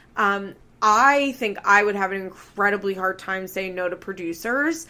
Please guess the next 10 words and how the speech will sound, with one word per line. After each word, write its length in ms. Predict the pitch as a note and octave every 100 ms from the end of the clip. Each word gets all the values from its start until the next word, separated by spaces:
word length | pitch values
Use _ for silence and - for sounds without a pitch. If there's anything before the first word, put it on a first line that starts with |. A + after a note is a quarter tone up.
| - - -
I 80 | G#3+
think 180 | A3+ A3
that 120 | G3+
must 220 | G#3+ G#3
be 160 | A3 F#3+
really 540 | E3 F3 G3 G3+ G3+ E3
difficult 600 | - - G#3 A3 A#3 A3+
when 160 | G#3+ F#3+
production 640 | - G3+ F3+ F#3 - G#3
is 180 | G3+ G3